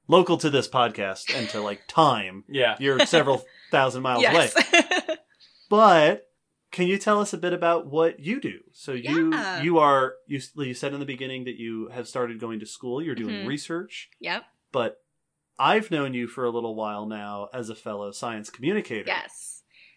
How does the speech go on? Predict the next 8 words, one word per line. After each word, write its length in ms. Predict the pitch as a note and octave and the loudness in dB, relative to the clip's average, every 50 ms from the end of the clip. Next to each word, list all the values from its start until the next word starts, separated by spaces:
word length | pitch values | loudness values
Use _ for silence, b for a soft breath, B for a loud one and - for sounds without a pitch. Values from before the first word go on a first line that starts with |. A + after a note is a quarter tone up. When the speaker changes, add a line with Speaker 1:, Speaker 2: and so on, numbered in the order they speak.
| b - | b -6
Speaker 3:
Uh, 120 | - F#3+ F#3+ F#3+ | -4 -4 -2 2
yeah, 220 | G#3 C#4 D4 A#3+ | 2 2 2 2
so 160 | A#3+ - C4 | 0 -4 -2
that's, 220 | A3 A3+ A#3 - - | -2 -2 -2 -2 -4
like, 180 | A#3+ A3 A3 _ _ | -8 -8 -8 _ _
my 140 | - F#3+ F#3 | -6 -4 -4
official 760 | F#3 F#3 G3 - - F#3+ - - - F3 E3+ E3 E3 E3+ - _ _ _ _ | -4 -4 -6 -4 -6 -4 -4 -4 -6 -6 -6 -6 -6 -8 -12 _ _ _ _
job. 440 | - - G3 D#3+ D3 D3+ E3+ G3 - | -6 -4 -2 -2 -2 -2 -4 -6 -8